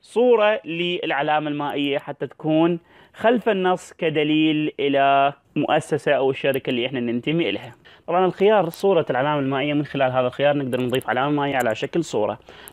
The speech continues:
طبعا بعد ما نفعل هذا الخيار نختار صورة العلامة المائية، وراح أختار أني مثلا، آه، من سطح المكتب، مثلا عندي صورة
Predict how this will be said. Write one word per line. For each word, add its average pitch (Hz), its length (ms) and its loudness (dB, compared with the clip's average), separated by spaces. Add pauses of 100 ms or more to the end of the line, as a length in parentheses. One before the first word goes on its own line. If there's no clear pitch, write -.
طبعا 170 240 2
بعد 170 160 0
ما 165 120 2
نفعل 139 320 -4
هذا 131 180 0
الخيار 151 500 0 (540)
نختار 160 640 0
صورة 170 560 0 (200)
العلامة 139 440 -2
المائية، 131 520 -2
وراح 160 260 0
أختار 160 580 0
أني 143 120 -2
مثلا، 139 540 -4 (280)
آه، 127 240 2
من 139 140 0
سطح 135 280 -2
المكتب، 120 500 0 (1000)
مثلا 143 380 -2
عندي 135 400 0
صورة 135 580 0